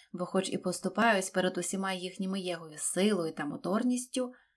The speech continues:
я переважаю їх кращими формами тіла, і кольором шкіри, і охайністю, що можна приписати лише інакшому, ніж у них, життю.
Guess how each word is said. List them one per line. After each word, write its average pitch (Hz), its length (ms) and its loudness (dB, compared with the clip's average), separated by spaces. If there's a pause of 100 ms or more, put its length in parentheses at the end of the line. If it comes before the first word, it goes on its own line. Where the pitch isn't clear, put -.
(300)
я 226 240 6
переважаю 214 680 0
їх 196 220 -4
кращими 202 580 0
формами 190 520 0
тіла, - 520 -6 (380)
і 214 120 0
кольором 226 460 4
шкіри, - 580 -6 (300)
і 247 120 6
охайністю, 190 960 2
що - 220 -2
можна 180 300 -4
приписати 175 680 -2
лише 175 340 -2 (400)
інакшому, 233 840 2
ніж 165 320 -8
у 165 80 -4
них, 180 280 -4
життю. - 600 -12